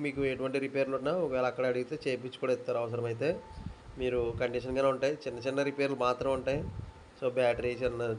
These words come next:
సెల్ఫ్ మోటార్ లాంటివి ఏమన్నా ఉంటే ఉండొచ్చు, కానీ అవి కూడా కండిషన్గానే ఉంటాయి. So, ఒకవేళ తక్కువ అనుకుంటే మీరు చేయించుకోమని, చేయించుకోండి. వీడియో అయితే పూర్తిగా చూడండి, ప్రతిదీ మిస్ అవ్వకండి. మీరు మిస్ అయిన తర్వాత మళ్ళీ, మళ్ళీ నన్ను అడిగితే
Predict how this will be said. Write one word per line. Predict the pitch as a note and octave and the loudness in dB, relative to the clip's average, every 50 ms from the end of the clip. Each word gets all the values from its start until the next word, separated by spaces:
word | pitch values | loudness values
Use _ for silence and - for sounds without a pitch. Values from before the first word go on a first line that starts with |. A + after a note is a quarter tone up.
| A2+ - | 0 0
సెల్ఫ్ | B2 A#2 A2+ A#2+ | 0 0 0 0
మోటార్ | B2 A#2+ A2+ A2+ A#2+ A#2 | 0 0 0 0 0 0
లాంటివి | A2+ A2+ A2+ A#2 A#2 A2+ | 0 0 -2 -2 -2 -2
ఏమన్నా | A2+ A2+ A2+ A2+ A2 | -2 -2 -2 -4 -4
ఉంటే | G#2+ - B2+ B2+ | 0 2 2 2
ఉండొచ్చు, | B2 A#2+ B2 - - - B2+ | 4 2 0 -2 -2 -4 -2
కానీ | B2 C#3+ F#3+ - - - - - - - - - - - | -2 -2 -2 -6 -10 -16 -20 -20 -20 -20 -20 -18 -4 -2
అవి | A#2 A#2+ | 2 4
కూడా | C#3 D#3 D#3+ D#3 | 4 6 6 4
కండిషన్గానే | D3 C#3+ D3 D3 D3 D3 D#3 D#3 D#3+ D3+ | 4 4 2 2 2 2 4 4 2 2
ఉంటాయి. | C#3+ D3 C#3+ E3 G3 A3 - - - - - | 4 4 2 2 2 -2 -8 -14 -18 -16 -8
So, | - C#3+ C3 B2+ - | -2 0 2 2 2
ఒకవేళ | - - - - A2+ A2+ - A2+ | 0 -2 -2 -2 -2 -2 -2 -2
తక్కువ | G#2 - B2 C3 C3+ | -2 0 0 2 2
అనుకుంటే | C#3 C#3 D3+ D#3 F3 G#3 G#3+ | 2 0 -4 -4 -4 -4 -6
మీరు | F#3 - E3 | -4 -2 0
చేయించుకోమని, | D#3 D3+ D#3 D3 - - D3 C#3+ C#3+ C#3+ C#3 C3+ B2+ B2 B2 B2 C3 - - - - - - - - - - - - | 0 0 -2 -6 -6 -6 -2 0 2 2 2 2 2 2 0 -2 -6 -12 -14 -16 -20 -20 -20 -20 -20 -20 -16 -4 -2
చేయించుకోండి. | C#3 C#3+ D#3+ D3+ - D#3+ D3 C3+ C3+ D#3 F#3+ A3+ - - - - - - - - - - - - - - - D3 C3 B2 | 0 0 0 2 2 2 4 4 4 2 2 0 -6 -12 -18 -18 -20 -20 -20 -20 -20 -20 -20 -20 -20 -18 -14 -10 -6 0
వీడియో | C#3 D#3 E3+ F#3+ G3 | 2 4 6 6 6
అయితే | F#3+ G3+ F#3+ | 6 4 2
పూర్తిగా | F3+ F3 E3+ F3 F#3 F3 | 2 -2 2 4 4 6
చూడండి, | E3+ E3+ D#3+ D#3 D3 C#3+ - | 8 6 6 6 0 0 2
ప్రతిదీ | - C#3 C#3 D3+ D#3 E3+ D#3+ D3+ | 2 2 2 2 0 0 2 2
మిస్ | C#3+ - - E3 | 0 4 4 4
అవ్వకండి. | D#3+ D3+ D3 C3+ A#2+ A2 A#2 A#2+ | 4 4 0 -2 -2 -2 -2 -2
మీరు | B2 B2 B2 B2+ | -2 -2 -2 -4
మిస్ | C3 B2+ - D#3 | -4 -2 -2 -2
అయిన | D#3+ D#3 D#3 D3 | 0 0 0 0
తర్వాత | D3 C#3+ C#3+ C#3+ C#3+ - C#3 C3+ C3+ C3+ C3 B2+ | 2 4 4 2 4 4 4 4 4 2 2 0
మళ్ళీ, | B2+ B2+ C3 C3 C3 B2+ | 0 0 2 2 2 2
మళ్ళీ | B2+ B2+ B2 | 2 0 0
నన్ను | A#2+ A#2 A#2 A#2 | 0 -2 -2 -2
అడిగితే | B2+ B2 C#3 | -2 -2 -2